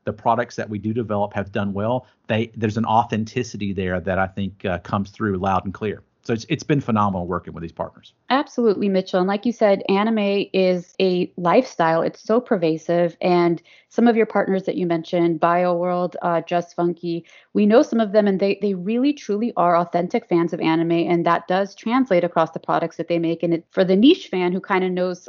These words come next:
Speaker 2: something in an episode that might not be so mainstream, that really comes across. And so that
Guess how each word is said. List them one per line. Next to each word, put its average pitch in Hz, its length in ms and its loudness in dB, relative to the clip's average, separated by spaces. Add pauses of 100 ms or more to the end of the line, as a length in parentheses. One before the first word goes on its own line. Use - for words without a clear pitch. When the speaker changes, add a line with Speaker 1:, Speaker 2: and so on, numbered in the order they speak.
Speaker 2:
something 185 480 -2
in 180 140 0
an 175 160 2
episode 175 420 -2
that - 140 -4
might 175 180 0
not 180 240 -2
be 175 160 -6
so 175 240 -2
mainstream, 180 640 -2 (320)
that 208 360 4
really 185 220 -2
comes 160 240 -4
across. - 420 -4
And 170 240 0
so 165 400 2 (180)
that - 280 6